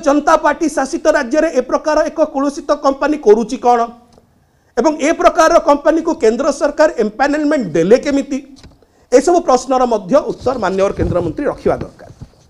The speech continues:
ଶେଷରେ ମାନ୍ୟବର କେନ୍ଦ୍ରମନ୍ତ୍ରୀ ତାଙ୍କ ଚିଠିରେ କୋଉ କୋଉ ଗୋଟେ ଜିନିଷ ସ୍ପଷ୍ଟ କରିଦେଇଛନ୍ତି ଯେ ପ୍ରଧାନମନ୍ତ୍ରୀ ଫସଲ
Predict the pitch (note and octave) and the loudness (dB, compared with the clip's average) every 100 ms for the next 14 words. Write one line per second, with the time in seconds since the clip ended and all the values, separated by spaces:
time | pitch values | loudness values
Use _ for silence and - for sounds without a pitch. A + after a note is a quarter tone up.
0 | _ _ _ _ _ - D#4+ D#4 F4+ D#3 | _ _ _ _ _ -4 -2 2 4 2
1 | D#3+ - _ _ _ _ _ - A3 D4 | 0 -12 _ _ _ _ _ -2 2 4
2 | E4+ D#4+ B3 C#4+ D4+ D#4 D#4 D#4 D4 D4 | 2 2 -2 0 0 0 -2 -4 -4 -4
3 | A#3+ - D4+ D4+ C4 D4+ D4+ G#3 D4 C#4+ | -4 -4 -2 4 4 4 0 0 0 -4
4 | C#4 C#4 B3+ F#3 - C4+ C4 A#3 B3 A3+ | -4 -6 -6 -8 -4 -4 -4 -6 -8 -6
5 | A3+ F3 D3+ - - _ _ _ _ E4 | -6 -6 -10 -12 -20 _ _ _ _ -2
6 | E4+ G3+ F3+ G#3+ D4+ D#4 D#4+ D4+ E4 F4 | 0 2 0 2 2 2 0 -2 -2 -4
7 | - G3+ D#4+ | 0 -2 0